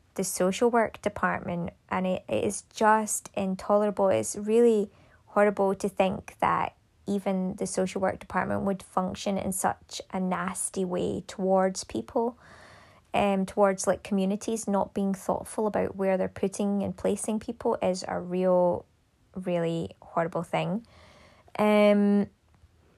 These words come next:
but that alone will have to change. That definitely will have to be tackled. And I think that, you know, tackling these types of organisations is just,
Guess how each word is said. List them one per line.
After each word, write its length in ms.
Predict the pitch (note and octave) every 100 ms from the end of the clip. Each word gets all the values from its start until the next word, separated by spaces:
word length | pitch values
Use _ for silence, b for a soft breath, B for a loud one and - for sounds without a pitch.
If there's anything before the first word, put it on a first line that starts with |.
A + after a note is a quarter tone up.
| _ _ _ _
but 360 | A3 G#3+ - G3
that 200 | A#3+ A#3+
alone 300 | A3+ G#3+ G#3
will 100 | G#3
have 220 | G3+ G3
to 80 | -
change. 500 | - G3 F#3 F#3+ F#3+
That 260 | G3 F#3+ -
definitely 420 | G3+ - G3 F#3+
will 200 | F#3+ G3
have 180 | G3+ -
to 80 |
be 80 | G3+
tackled. 560 | F#3+ - F#3+ - G3+ F#3+
And 120 | - A3
I 120 | A#3+
think 420 | - G#3+ G3 -
that, 200 | F#3+ - b b b b
you 60 | G#3
know, 60 |
tackling 760 | G#3 - G3+ A3+ - B3 A3+ G#3+ - G3
these 400 | G3+ G3 G3 -
types 380 | - F#3 - -
of 100 | F#3+
organisations 880 | F#3 F#3+ F#3 F3+ F#3 F#3 - F#3+ -
is 160 | G3+ -
just, 480 | - F#3+ F#3 - -